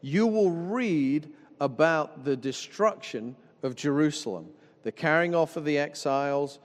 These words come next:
the destruction of the temple. That's there in the last chapter of Second Kings.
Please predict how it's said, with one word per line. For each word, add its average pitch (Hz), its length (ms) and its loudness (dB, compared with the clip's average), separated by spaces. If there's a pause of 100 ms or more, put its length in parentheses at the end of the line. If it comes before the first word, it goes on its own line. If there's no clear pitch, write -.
(160)
the - 60 -12
destruction 151 580 -2
of 151 80 -2
the 147 60 -2
temple. 127 680 -6 (340)
That's 175 360 0
there 156 300 4
in 127 100 -2
the 117 100 -2
last 156 480 0
chapter 113 540 -4 (560)
of 127 120 -6
Second 139 440 -4
Kings. - 540 -10